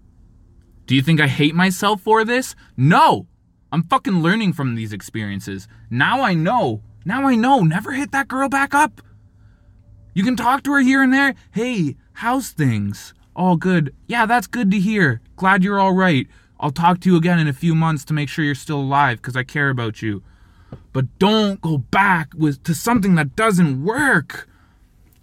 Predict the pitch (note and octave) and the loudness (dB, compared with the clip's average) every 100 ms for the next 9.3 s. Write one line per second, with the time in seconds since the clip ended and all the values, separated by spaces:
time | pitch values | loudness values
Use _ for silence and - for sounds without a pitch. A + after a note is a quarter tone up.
0 | - F3+ A3 C#4 G#3 - - A#3+ A3 G#3 | -8 -6 -4 -2 -4 -4 -6 -4 -2 -2
1 | A3 A3+ A3+ B3 A#3+ C#3+ - - - A#3 | 0 0 0 2 2 0 -4 -18 -4 0
2 | F4 G4 F3 A3+ C4 B3 A#3+ G#3+ A3+ G#3 | 2 4 4 4 0 -2 -2 0 0 -2
3 | A3 G3+ E3 G#3+ A#3+ - - G#3 - G3+ | -2 0 2 0 0 -6 -4 -4 -4 -4
4 | F3+ F3+ G#3+ A3 - _ _ _ - G#3+ | -2 -2 -2 -4 -10 _ _ _ -2 2
5 | B3 A#3+ A#3 A#3 G3+ G#3+ A3+ D3 - _ | 2 0 0 0 2 4 4 2 -6 _
6 | - G#3 A#3+ C4 B3+ B3 F#3 G3 G3 F#3+ | -6 -4 -2 0 2 2 2 0 -2 -2
7 | E3 G#3 - D3 C3 - E3+ E3+ F3 F3 | -2 -4 -4 -2 -4 -2 -2 0 -2 0
8 | F3 E3 D#3 F3 E3 D3+ C#3 D#3 E3+ D3+ | -2 -2 -2 0 0 -4 -4 -2 -2 0
9 | B2+ C3 | 0 -2